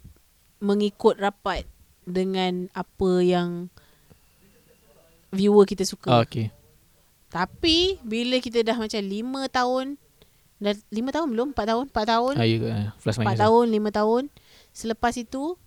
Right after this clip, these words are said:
Speaker 1: kau tak rasa macam kita buat apa benda <laughs> kita suka? Faham tak?
Speaker 2: Ah, faham tak? So, aku suka macam fikir lah. Sebab, sebab, it's not like macam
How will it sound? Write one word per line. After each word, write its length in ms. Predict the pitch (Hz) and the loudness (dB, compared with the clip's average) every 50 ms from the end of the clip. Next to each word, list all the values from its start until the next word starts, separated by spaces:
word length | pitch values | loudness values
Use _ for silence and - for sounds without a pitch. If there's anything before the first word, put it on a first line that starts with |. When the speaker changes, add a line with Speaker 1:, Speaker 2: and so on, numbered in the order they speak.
| - _ _ _ _ _ _ _ _ _ _ _ _ | -20 _ _ _ _ _ _ _ _ _ _ _ _
Speaker 1:
kau 140 | - 277 262 | -6 -2 0
tak 180 | 277 277 285 | 0 0 0
rasa 160 | 359 - - 302 233 208 196 | 0 0 0 2 4 4 4
macam 220 | 202 196 208 214 | 4 2 -2 -4
kita 200 | - 214 196 - | -6 -6 0 0
buat 200 | 208 190 196 143 | 0 2 2 0
apa 80 | 185 226 | 0 0
benda 180 | 196 196 208 220 - 165 - - - - | -2 2 2 4 4 4 2 0 -2 2
<laughs> 280 | - - - 226 208 - | 2 2 4 4 0 -4
kita 180 | 233 - 233 | -4 0 -2
suka? 560 | 226 - - - - 226 - - - - - 294 - - - 240 - - - - _ _ _ - - - - _ | -2 -2 -2 -8 -10 -14 -8 -8 -8 -2 -2 -2 -2 0 -2 -4 -2 -2 -10 -10 _ _ _ -20 -20 -20 -20 _
Faham 280 | - - 294 262 226 | 0 4 4 4 4
tak? 100 | 202 180 | 2 0
Speaker 2:
Ah, 140 | 170 233 196 | 4 4 4
faham 180 | 185 233 226 185 | 6 4 4 4
tak? 240 | 151 120 107 127 - | 6 4 4 4 2
So, 80 | - | 2
aku 140 | 240 254 - | 0 0 0
suka 140 | 302 294 247 | -4 -4 -2
macam 120 | - 214 165 | -2 -2 -2
fikir 240 | - 190 - - 175 143 | -2 -6 -2 0 2 2
lah. 100 | 110 107 | 2 2
Sebab, 220 | - - 165 180 180 | 0 0 0 -2 0
sebab, 180 | 170 - 180 160 - - 170 165 160 151 147 - | 2 2 2 2 4 4 6 6 6 4 2 -4
it's 380 | - - - 160 165 170 - - | -12 -10 -6 -2 -2 -2 -2 0
not 240 | 185 196 160 110 113 | 0 0 0 0 0
like 220 | 120 117 117 117 | 2 2 2 2
macam 320 | 120 117 - - 117 117 | 0 -2 -2 0 -2 -2